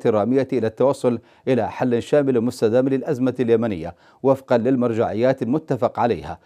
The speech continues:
وهو ما قوبل بتعنت ورفض من قبل الميليشيا لتلك المبادرات، وظلت مستمرة في انتهاكاتها العنصرية والإرهابية على أبناء الشعب اليمني وجيرانه. ولفت أن العمل العربي الصيني المشترك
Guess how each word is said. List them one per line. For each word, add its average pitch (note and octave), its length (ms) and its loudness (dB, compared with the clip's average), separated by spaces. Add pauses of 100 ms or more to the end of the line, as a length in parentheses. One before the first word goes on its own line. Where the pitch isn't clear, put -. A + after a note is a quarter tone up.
(200)
وهو B2 300 2
ما A#2 160 0
قوبل C3+ 500 0
بتعنت B2 640 -2
ورفض G#2+ 440 -4
من G#2+ 180 0
قبل C3 340 0
الميليشيا A#2+ 480 -2 (280)
لتلك E3+ 360 -2
المبادرات، C3+ 680 0
وظلت A#2+ 400 2
مستمرة B2 720 -2
في B2 120 -2
انتهاكاتها A2+ 840 0
العنصرية A#2+ 640 -2
والإرهابية B2 640 -2 (320)
على B2 240 2
أبناء C3+ 200 -2
الشعب C3+ 300 -2
اليمني A#2 360 2
وجيرانه. A#2+ 540 2 (320)
ولفت A2+ 500 -4
أن B2 300 2
العمل B2+ 440 0
العربي A#2+ 540 0
الصيني B2 480 2
المشترك A#2+ 580 -2